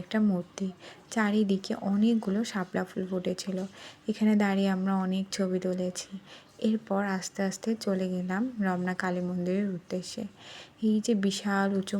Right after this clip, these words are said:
মন্দির, এটাই হচ্ছে রমনা কালী মন্দির। এর ওই পাশে অনেকগুলো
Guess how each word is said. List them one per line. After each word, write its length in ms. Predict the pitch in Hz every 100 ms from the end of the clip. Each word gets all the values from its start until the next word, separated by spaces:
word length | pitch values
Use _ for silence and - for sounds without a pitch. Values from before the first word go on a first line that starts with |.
| 196
মন্দির, 360 | 185 185 196 277 -
এটাই 260 | 190 190 190
হচ্ছে 240 | 185 -
রমনা 340 | 208 180 180 180
কালী 300 | 180 180 180 180
মন্দির। 320 | 175 180 185 - - - - -
এর 140 | 220 226
ওই 140 | 208 214 -
পাশে 380 | 196 175 - 202 233 - -
অনেকগুলো 640 | 220 233 254 262 202 190